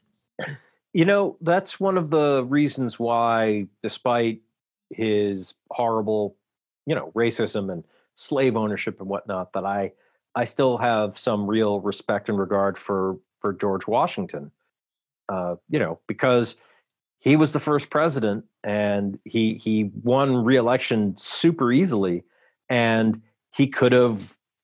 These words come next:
kept getting reelected until he decided he didn't want the job anymore.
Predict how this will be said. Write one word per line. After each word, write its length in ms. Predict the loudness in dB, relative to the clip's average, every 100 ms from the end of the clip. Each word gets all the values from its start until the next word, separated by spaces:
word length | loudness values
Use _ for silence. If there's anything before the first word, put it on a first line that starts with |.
| -4
kept 280 | -2 -2 2
getting 220 | 4 6
reelected 580 | 6 6 4 4 2 2
until 280 | 0 0 0
he 100 | 0
decided 500 | 0 2 2 2 2
he 80 |
didn't 220 | 2 2 2
want 180 | 0
the 80 | 0
job 340 | 2 2 2 0
anymore. 500 | -2 -2 -4 -8